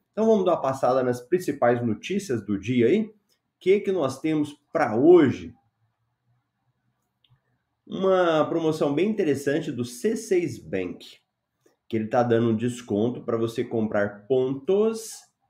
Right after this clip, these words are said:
da Tudo Azul. Então, Tudo Azul dá desconto de até setenta e cinco por cento na compra de pontos para quem transferir do C seis Bank,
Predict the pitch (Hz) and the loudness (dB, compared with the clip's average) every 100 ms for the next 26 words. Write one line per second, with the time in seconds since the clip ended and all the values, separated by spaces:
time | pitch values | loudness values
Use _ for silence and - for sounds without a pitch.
0 | _ _ _ _ - 113 110 - _ - | _ _ _ _ -6 -4 -4 -8 _ -4
1 | 269 262 233 147 104 104 196 240 - - | -2 0 0 -2 -6 -2 2 2 -2 -12
2 | _ _ _ _ _ _ _ _ _ _ | _ _ _ _ _ _ _ _ _ _
3 | _ - 101 123 120 - _ - 262 247 | _ -14 -4 -2 -2 -8 _ -2 0 2
4 | 143 117 160 160 - - 123 120 - 139 | 2 4 2 2 -4 0 0 0 -4 -2
5 | 131 131 - 123 120 98 101 85 151 208 | 0 -2 -2 -2 0 -4 -6 -4 -4 -2
6 | 294 - 147 143 135 131 113 110 110 104 | -4 -4 -8 -6 -6 -2 0 0 -2 -4
7 | 107 - 92 90 95 156 151 131 135 - | -4 -4 -6 -4 -6 -4 -2 0 -2 -8
8 | _ _ _ - 113 123 120 120 165 196 | _ _ _ -4 -2 0 -2 -2 -4 -4
9 | - 151 135 143 139 139 - 226 226 180 | -2 -2 2 0 0 -6 -6 -4 -4 -2
10 | 170 165 113 110 110 101 76 | 0 -2 -2 0 0 -2 -10